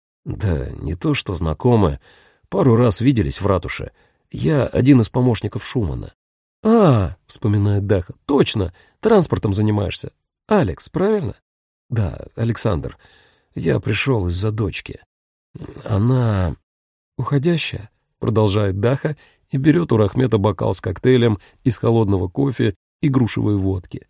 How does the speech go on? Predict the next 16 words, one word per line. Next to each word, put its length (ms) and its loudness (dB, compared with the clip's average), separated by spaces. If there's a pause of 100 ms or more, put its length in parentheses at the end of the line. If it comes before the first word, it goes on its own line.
(240)
Крепкий, 460 -4
зараза, 460 -4
страшно. 600 -4 (400)
Но 220 2
сейчас 500 2
то, 160 0
что 200 -2
надо. 400 -2 (540)
Он 220 2
поначалу 460 4
бодрит 480 4 (160)
и 60 0
проясняется 580 2
голова. 460 0 (280)
Правда, 260 -4
потом... 480 -6